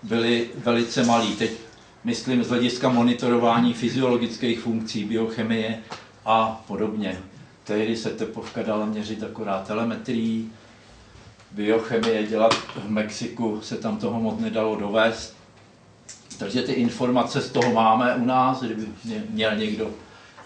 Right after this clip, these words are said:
evidentní zájem se vzdělat v historii nebo napsat <laughs> nějaký historický materiály, tak to u nás je. Postupně se to potom vylepšovalo z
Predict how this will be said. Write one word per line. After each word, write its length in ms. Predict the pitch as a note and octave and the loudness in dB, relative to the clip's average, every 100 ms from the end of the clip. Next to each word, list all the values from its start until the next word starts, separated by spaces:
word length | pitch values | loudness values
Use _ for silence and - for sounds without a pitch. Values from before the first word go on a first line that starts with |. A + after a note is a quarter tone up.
| - | -4
evidentní 520 | D3 D#3+ D3+ - D3 | 2 4 2 2 2
zájem 280 | C#3 C3 B2+ | 4 4 4
se 160 | - B2+ | 0 -2
vzdělat 540 | G#2 G#2 B2 B2 - - - | -2 4 4 4 0 -12 -14
v 20 | - | -10
historii 680 | A2 - - A#2+ A#2+ B2 | -8 -6 -2 0 0 0
nebo 220 | A2+ A2 A2+ | -2 -4 -4
napsat 320 | - - - C#3 A2+ | -4 -8 -8 -6 -6
<laughs> 280 | - - - | -10 -14 -2
nějaký 400 | C#3 B2+ - C3+ | 2 2 0 0
historický 640 | B2+ B2 - B2+ B2 - B2 | 0 0 0 0 -2 -2 0
materiály, 600 | A#2 - A#2+ A2+ A2 A2+ | 0 0 0 2 0 -2
tak 120 | A2+ | -4
to 120 | - | -6
u 100 | - | -4
nás 340 | A#2 G2+ F#2+ A#2+ | 0 0 -2 0
je. 320 | B2 C3 - - - E3+ E3+ - - - - - - - - - | 0 0 -4 -10 -10 -6 -6 -8 -12 -12 -12 -16 -18 -20 -20 -6
Postupně 500 | C#3 - - B2 C#3 | -4 -2 -2 0 0
se 140 | - C#3+ | 2 0
to 120 | B2 | 0
potom 580 | A#2+ A2 A#2+ A2 G#2+ G#2+ - - - G#2 | -2 -2 0 0 -4 -8 -16 -20 -20 -6
vylepšovalo 1000 | A2 B2 - C#3+ C#3 C#3+ D3 D3 D3 D3+ - - - - - - | -2 0 0 2 6 6 8 6 4 0 -14 -20 -20 -20 -20 -16
z 140 | - | -14